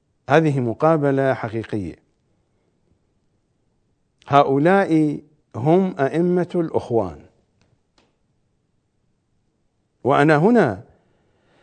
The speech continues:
لا أريد أن أتجنى على الأخوان،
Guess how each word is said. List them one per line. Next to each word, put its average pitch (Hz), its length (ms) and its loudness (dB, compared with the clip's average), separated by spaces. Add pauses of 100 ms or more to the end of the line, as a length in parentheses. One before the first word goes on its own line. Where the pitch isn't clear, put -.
(120)
لا 135 180 4
أريد 170 360 4
أن 143 280 0
أتجنى 131 840 2 (1200)
على 143 200 4
الأخوان، 104 480 -4